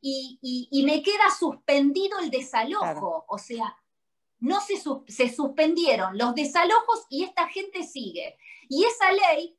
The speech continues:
Speaker 1: se prorrogó, y de hecho se prorrogó en el dos mil dieciocho, durante la gestión de Cambiemos, con el voto unánime de todo el mundo. O sea,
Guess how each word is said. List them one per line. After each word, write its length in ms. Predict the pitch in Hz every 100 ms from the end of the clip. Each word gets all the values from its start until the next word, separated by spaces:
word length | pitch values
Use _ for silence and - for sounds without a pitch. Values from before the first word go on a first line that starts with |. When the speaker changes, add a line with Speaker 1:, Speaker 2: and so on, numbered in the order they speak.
| _
Speaker 1:
se 300 | _ 277 233
prorrogó, 880 | 254 277 269 277 302 349 370 311 330
y 120 | 285
de 120 | 277 440
hecho 160 | 440 440
se 160 | 277 226
prorrogó 800 | 233 233 240 262 285 349 392 -
en 160 | 247
el 120 | 208 208
dos 160 | 214
mil 220 | 262 392 370
dieciocho, 720 | 294 269 269 285 214 - 220
durante 320 | 190 185 185
la 100 | 180
gestión 440 | - 180 - 381
de 120 | 381 320
Cambiemos, 840 | 247 277 302 262 202 208 269 - _ _ _
con 200 | 330 330
el 180 | 339 330
voto 480 | 392 427 415 370 -
unánime 840 | 262 254 262 311 339 349 330 285
de 140 | 214 196
todo 540 | - 339 349 339 -
el 200 | 226 208
mundo. 560 | 247 381 311 220 180 175
O 100 | 226
sea, 500 | 233 262 208 175 151